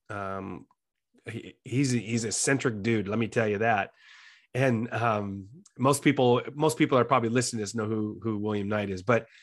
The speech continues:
uh, we meet, we meet William, and, um, you know, what, what happened was, is we were going to a truck academy. My department was paying for everything, paying for a hotel room, paying for all of it. Air-, um, we didn't do airfare 'cause we could drive to Idaho where this was.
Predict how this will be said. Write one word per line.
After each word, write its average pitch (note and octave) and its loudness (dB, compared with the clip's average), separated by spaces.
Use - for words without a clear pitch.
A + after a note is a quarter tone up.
uh, A#2 2
we D3 6
meet, G3 4
we C3+ 0
meet E3 -2
William, B2+ 0
and, B2+ 0
um, A2+ 0
you C3+ -2
know, A#2+ 4
what, A#2 -2
what B2+ -2
happened D#3 2
was, A2 0
is G#2+ -10
we C#3 0
were E3+ 0
going D3 2
to A#2+ 0
a A2+ 0
truck - -6
academy. A2+ 0
My A#2 0
department A2+ -2
was G#2+ -10
paying A2+ -2
for G#2 -4
everything, G2+ -6
paying A2+ -2
for A2 -4
a - -2
hotel A#2+ 0
room, A#2 0
paying A#2+ 2
for A2 -6
all A2+ 2
of F2+ -8
it. - -10
Air-, A#2+ -10
um, G#2 -8
we C3 0
didn't C#3+ 4
do B2+ 4
airfare A#2 2
'cause G#2 -12
we A2+ -6
could G#2 -6
drive G#2 0
to F2+ -6
Idaho G2+ -6
where G#2 -8
this G2+ -8
was. G2+ -4